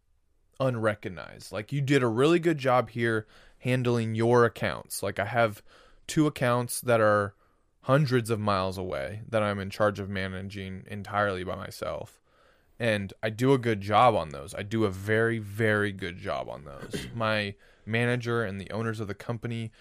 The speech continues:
and the builders that we work with are very impressed." Um, but I hate a compliment sandwich where you give me a compliment, tell me what I'm doing wrong,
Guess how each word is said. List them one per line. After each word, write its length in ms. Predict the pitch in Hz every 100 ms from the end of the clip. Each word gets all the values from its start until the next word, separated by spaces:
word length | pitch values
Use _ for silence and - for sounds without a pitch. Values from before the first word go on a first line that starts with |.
| -
and 180 | 110 104
the 40 | 92
builders 460 | 104 120 113 104
that 140 | 98 85
we 80 |
work 300 | 98 95 90
with 140 | 92 -
are 120 | - 98
very 560 | 92 98 98 95 92
impressed." 720 | - 90 - 80 52 - - - _ _ _ _ -
Um, 520 | 107 98 85 73 - - - _ - _ _ - -
but 600 | 113 113 110 92 - - - _ _ -
I 200 | 113 110
hate 520 | 104 - - 113 104 -
a 80 | 104
compliment 640 | - 90 92 98 87 78
sandwich 640 | - 71 67 55 - - _ _ _ _ -
where 140 | 117
you 140 | 110 104
give 200 | 110 127
me 100 | 139
a 60 |
compliment, 720 | 131 131 117 - 107 104 95 _ - _ - _
tell 180 | - 120
me 80 | 120
what 140 | 113
I'm 120 | 107 107
doing 220 | 104 98
wrong, 400 | 95 90 87